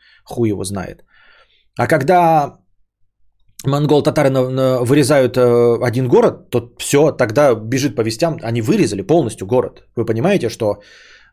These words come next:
э, любой из нас может стать следующим. Если даже вы не самый ближний, то потом до вас доберутся, а это будет вырезание. Поэтому мы должны объединиться, и те такие: «Ну да,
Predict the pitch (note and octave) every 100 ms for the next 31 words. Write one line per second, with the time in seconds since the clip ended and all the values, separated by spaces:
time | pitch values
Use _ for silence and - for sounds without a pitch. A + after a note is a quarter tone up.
0 | - G#2 G#2 G2+ G2+ G2+ B2+ C3 C3 B2
1 | F#3+ - A2 G#2 - - C3 C#3 F#2+ -
2 | - - _ - A2+ A#2+ - A2+ A2 G#2+
3 | G#2 G2 G#2 G#2+ A2+ A2 A2 A#2 A2 G#2+
4 | G#3 F#3+ A#2 F#2 G#2 - B2+ A2+ A#2 A2
5 | A2 C3+ A3 - G#2+ - G#2 E3 E3+ F3
6 | D#3 F3+ D3 A2+ D#2+ - _ _ _ _
7 | _ G#2 G#2+ E3 D#3 D3+ C3 D#3+ C#3 B2
8 | B2 D3 A#2 A2 - F#2 A#2 C3+ G#2+ G#2+